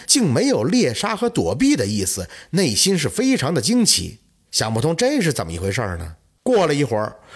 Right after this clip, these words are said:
这老虎带着鹿往前走，来来回回走了好几趟，就像是人啊观察地形一样。终于，老虎在一处草丛中隐身下来，鹿看了看，独自离去了。老虎也不追，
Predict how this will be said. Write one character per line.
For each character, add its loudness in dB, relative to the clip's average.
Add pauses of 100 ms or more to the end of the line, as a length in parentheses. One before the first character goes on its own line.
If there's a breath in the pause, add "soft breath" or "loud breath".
(160 loud breath)
这 0
老 2
虎 0
带 -2
着 0
鹿 2
往 0
前 0
走， -4 (300 loud breath)
来 0
来 2
回 0
回 0
走 -2
了 -4
好 -2
几 -2
趟， -4 (400 loud breath)
就 4
像 0
是 -4
人 2
啊 -4
观 -2
察 -4
地 0
形 2
一 0
样。 -6 (320)
终 2
于， -2 (440 loud breath)
老 0
虎 0
在 0
一 -2
处 0
草 0
丛 2
中 2
隐 -2
身 0
下 -2
来， -12 (480 loud breath)
鹿 2
看 0
了 -2
看， -6
独 0
自 0
离 -6
去 0
了。 -14 (220)
老 0
虎 0
也 2
不 -4
追， 0